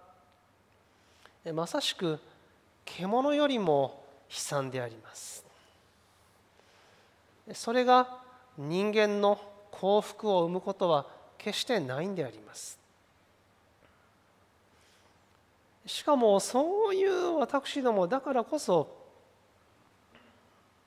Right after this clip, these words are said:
黙示録第十八章が言うように、私どもはお金を拝むんであります。豊かさを拝むんであります。神を拝もうとしないんであり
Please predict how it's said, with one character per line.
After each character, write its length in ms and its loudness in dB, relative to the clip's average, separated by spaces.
黙 240 -2
示 140 0
録 240 -2
第 420 2
十 240 -8
八 180 -2
章 280 -2
が 140 -2
言 160 -6
う 60 -6
よ 160 -2
う 40 -2
に、 180 -4
私 440 -6
ど 100 2
も 160 6
は 200 4
お 100 -6
金 300 0
を 160 2
拝 220 -2
む 80 0
ん 60 -6
で 100 -14
あ 40 -16
り 80 -20
ま 100 -20
す。 240 -18
豊 360 -2
か 100 4
さ 180 2
を 220 0
拝 240 -2
む 60 -4
ん 60 -6
で 100 -12
あ 40 -16
り 60 -20
ま 80 -20
す。 240 -20
神 360 2
を 120 4
拝 200 2
も 120 2
う 20 -2
と 120 -8
し 200 -6
な 140 -6
い 60 -2
ん 60 -4
で 80 -6
あ 40 -12
り 60 -20